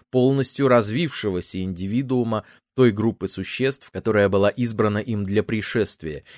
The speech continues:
и всех взволновало переданное из Спасограда сообщение о том, что на Урантии родилось дитя из Вифлеема.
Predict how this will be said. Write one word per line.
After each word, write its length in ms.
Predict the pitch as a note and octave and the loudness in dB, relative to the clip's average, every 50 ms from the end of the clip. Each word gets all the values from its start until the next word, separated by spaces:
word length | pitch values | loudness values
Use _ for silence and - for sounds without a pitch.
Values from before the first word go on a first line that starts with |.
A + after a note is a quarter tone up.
| - - | -16 -8
и 180 | - G2+ G2 F#2+ | -4 -2 -2 -2
всех 400 | - - - - C3+ C#3 C3 - | -2 -2 2 4 4 4 4 2
взволновало 1040 | A#2+ G#2 G#2 - G2+ G#2+ A#2+ A#2+ A#2 B2 C3 C#3 C#3+ D#3+ D#3 C#3 A2+ G2+ G2 G2 - _ _ | -4 -6 -6 0 4 4 6 6 6 4 2 4 4 6 6 6 6 4 2 0 -2 _ _
переданное 600 | - B2+ C3+ B2+ A2+ F#2+ G#2 G2 G2+ G2 F#2+ G2 | 2 2 4 4 2 0 0 -2 -2 -2 -4 -6
из 260 | - - G#2 - - | -6 -6 -6 -6 -6
Спасограда 720 | - - - A2+ G#2 - G#2+ G2+ F#2 G#2+ A#2 A#2 A2 F#2+ F#2 | -4 -2 0 0 0 0 0 0 2 4 4 4 4 2 -2
сообщение 880 | - - F#2+ F2 F2 E2 - - - C#3 D3+ C3+ G#2 F2+ D#2+ D2+ D2 - - - - - | -4 -4 -4 -4 -4 -6 -8 -6 -2 -2 -2 -2 -2 -4 -8 -10 -12 -16 -20 -20 -10 -6
о 120 | - F#2 - | -4 -4 -2
том, 260 | - B2 B2 A#2 G#2 | 0 2 2 2 0
что 340 | - - - G2 F2+ E2+ - | -4 -4 -2 -2 -2 -2 -2
на 220 | G2 G2+ G#2+ G#2+ | -4 -2 0 0
Урантии 960 | G2+ G2 F#2 E2+ E2+ F#2 G#2 A2+ C3+ C#3+ C#3+ C3+ - - F#2+ F#2 F2 E2 D2+ - _ _ _ _ | 2 2 0 0 0 2 4 4 4 2 0 -6 -8 -8 -6 -4 -4 -6 -6 -10 _ _ _ _
родилось 840 | - G2 G#2+ A2+ A2+ G2 A2+ A2+ A2 A#2 B2+ C3+ C3 - - - - _ _ _ _ | -4 -2 -2 0 0 0 0 2 4 4 4 4 4 0 -6 -12 -14 _ _ _ _
дитя 760 | - G2+ G2 G2+ A#2 A2+ - _ - - A#2+ G#2+ F#2 D#2+ C#2+ - _ _ _ _ _ - | -16 -10 -4 -2 -2 -2 -2 _ -2 2 2 2 2 0 -4 -10 _ _ _ _ _ -8
из 220 | G2+ G2 F2 E2 | -8 -6 -6 -6
Вифлеема. 800 | E2+ F2+ F#2 - - F#2+ F#2+ F#2+ F2+ F#2 F#2+ E2+ D#2+ D2 C#2 C2+ | -6 -8 -8 -8 -6 -6 -4 -4 -2 -4 -4 -4 -6 -10 -12 -16